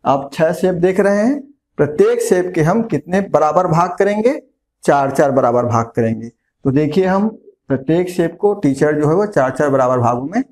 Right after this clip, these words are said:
बांट दिए बच्चों यहाँ पर। अब क्या करना है हमको, प्रत्येक भाग को गिनना है, कुल कितने भाग हुए हैं।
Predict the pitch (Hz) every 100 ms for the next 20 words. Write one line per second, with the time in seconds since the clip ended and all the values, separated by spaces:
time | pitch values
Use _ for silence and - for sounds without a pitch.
0 | _ _ 175 220 233 220 220 214 214 196
1 | 185 185 185 185 - _ _ _ - 220
2 | 233 233 196 185 156 147 135 127 156 220
3 | - - - 131 - 151 180 185 131 123
4 | 120 - 196 254 214 127 127 131 123 117
5 | 113 117 120 - 185 180 143 156 165 139
6 | 127 123 120 120 120 113 113